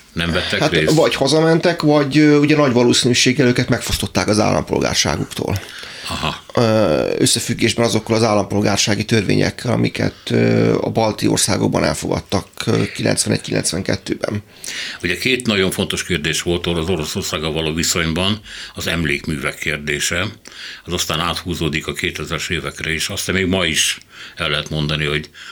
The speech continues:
Speaker 1: rengeteg, ö, probléma van velük. A másik pedig az orosz kisebbség, ugye, akik abban a helyzetbe kerültek, mint amiben korábban a helyi erők voltak, és hát a nagyon megfordult a dolog, mert ők lettek kiszolgáltatottak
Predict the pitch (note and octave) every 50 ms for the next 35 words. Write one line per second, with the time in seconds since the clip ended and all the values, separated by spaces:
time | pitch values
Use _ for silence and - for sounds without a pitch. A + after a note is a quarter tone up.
0 | - - - - _ - - - F2 E2+ E2 D#2+ D#2 D2 C#2+ - E2 D#2 D2+ D2
1 | D2 D#2 D#2 D2+ D2 D#2 E2 E2 F2 E2+ E2 D#2+ D#2+ - - - E2+ D#2 D#2 D#2
2 | E2 E2+ E2+ E2+ F2+ F#2 F#2+ G2 G#2+ A2+ A2+ - - - - - - - G#2 A#2
3 | D#3 D3+ - - A#2 - A2 G2+ F2 F#2+ F#2 E2+ G#2 E2+ E2+ D2 - - D#2 -
4 | - - F2 - - - - F#2+ G2 G2 G2 G2 G2 G2 F#2+ F#2 - G#2+ F#2+ -
5 | A#2+ A2 G#2 G2+ F2+ E2 F2 G2 F2+ E2+ F2 D2+ D#2 D2+ - - F2 F2 F2+ E2+
6 | - E2+ D#2+ - F2 E2+ E2 F2+ D#2+ E2 D#2+ E2 D#2+ - - - - - - -
7 | - - - - G#2 F2 D#2 D2+ D#2 D#2 E2+ E2+ F2 E2+ F2 E2+ - - - D2+
8 | - F#2+ F2+ F2 E2+ D#2+ D#2 D#2+ D#2 E2 - - - E2+ E2 D#2 - - E2+ F#2
9 | G#2 - - - - - - - - - - - - - - F2+ F2 - F#2+ F2+
10 | - G2+ F#2+ G2+ A2+ G2 F2+ D#2+ E2+ D#2+ D#2+ - - D#2+ D2 D#2 D#2 D#2 - D#2
11 | D#2 D2+ E2+ E2+ F2 F2+ E2+ F2 F2 E2+ E2 - - B2+ A2+ - - E2 D2+ -
12 | - - D2 - - E2+ D2+ - D#2 D2 D2 C#2+ D2 C#2+ C2+ - D#2 D2+ - E2+
13 | E2 - - - E2+ F2 E2+ -